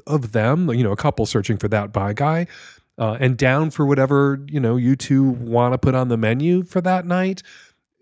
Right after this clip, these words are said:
that's gonna be a little bit harder to find. You'll have maybe more than several ghostings or several, you know, interactions that went nowhere. You just gotta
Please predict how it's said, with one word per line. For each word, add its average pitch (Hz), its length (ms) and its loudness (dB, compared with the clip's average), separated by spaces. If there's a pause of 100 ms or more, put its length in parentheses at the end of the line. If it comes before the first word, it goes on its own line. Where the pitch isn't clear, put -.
(260)
that's 165 280 0
gonna 240 160 2
be 240 100 2
a 240 40 2
little 240 180 2
bit 240 200 2 (180)
harder 220 280 -2
to 214 100 0
find. 131 540 -4
You'll 175 340 2
have 190 540 0
maybe 175 380 0
more 180 380 4
than 175 400 2
several 160 760 2 (600)
ghostings 143 640 0
or 135 100 0
several, 135 880 0
you 147 100 -2
know, 120 120 0
interactions 135 800 0 (340)
that 127 160 2
went 135 200 2
nowhere. 123 400 2
You 113 160 2
just 139 420 0
gotta 117 420 2